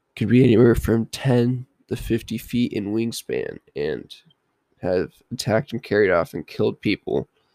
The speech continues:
in history. And exp-, possible explanations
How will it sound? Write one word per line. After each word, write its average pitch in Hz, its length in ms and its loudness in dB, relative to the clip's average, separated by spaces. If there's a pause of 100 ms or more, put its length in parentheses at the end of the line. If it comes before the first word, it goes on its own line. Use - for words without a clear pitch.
(1040)
in 113 80 -2
history. - 880 -8 (1000)
And 117 120 4
exp-, 113 400 2 (100)
possible 156 460 2
explanations 117 1040 2